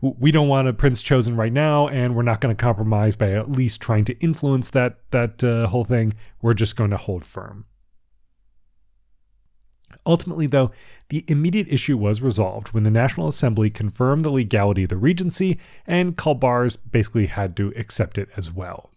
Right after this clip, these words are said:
They just, they ran out of options, absent a coup. But the agitation ahead of those elections still continued, and Kalbars began a kind of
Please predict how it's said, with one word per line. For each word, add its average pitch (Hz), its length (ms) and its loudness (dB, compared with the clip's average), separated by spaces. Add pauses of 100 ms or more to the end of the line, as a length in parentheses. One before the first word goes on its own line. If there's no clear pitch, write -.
(100)
They 107 80 -4
just, 95 240 -4 (280)
they 107 100 4
ran 101 280 2
out 82 120 -8
of 95 80 -10
options, 107 520 -10 (300)
absent 110 340 -2
a 101 40 -4
coup. - 340 -12 (840)
But - 220 0 (340)
the - 180 -4
agitation 127 800 0
ahead - 460 -2
of 190 80 -4
those 165 200 -2
elections 123 580 -2
still 98 480 -2 (100)
continued, 104 600 -2 (400)
and 113 240 2 (220)
Kalbars 160 540 2 (180)
began 165 300 2
a 156 40 -2
kind 147 160 -2
of 127 100 -2